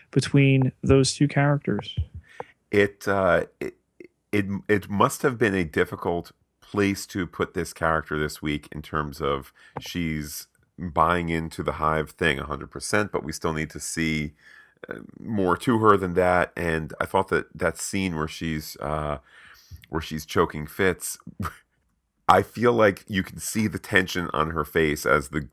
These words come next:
Speaker 2: the good part of her brain and the brainwashed part of her brain are in tension.
Speaker 1: Yeah, I mean, these characters have, have come of age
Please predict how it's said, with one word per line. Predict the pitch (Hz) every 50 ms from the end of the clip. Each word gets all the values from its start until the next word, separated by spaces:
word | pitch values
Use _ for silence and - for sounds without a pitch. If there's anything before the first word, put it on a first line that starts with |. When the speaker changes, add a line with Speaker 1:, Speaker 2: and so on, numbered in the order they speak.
| _ _
Speaker 2:
the | - -
good | 69 92 92 82
part | - 92 85 80
of | 73
her | - 87
brain | 73 65 78 73 73 76 73
and | 73 67
the | 76
brainwashed | - 87 82 80 73 71 76 - -
part | - 69 71
of | 73
her | 82 76
brain | 65 76 76 69 69 67
are | 67 67 62
in | 58
tension. | - - 76 71 71 - - 50 50 90 - _ _ _ _ _ _ - 151 - _ _ _ _ _ _ _ _ _ _ _ _ _ _ _ _ _ _ _ -
Speaker 1:
Yeah, | - 160 202 208 180 151
I | 147 151 160
mean, | 160 165 165 160
these | 165 170 175 -
characters | - - 175 160 156 151 - - 151 147 131 -
have, | - 147 123 120 - - _ -
have | - 143 139 139 131 -
come | - 151 143 139
of | 135 123 131
age | 123 123 123 123 117 107 - - - - -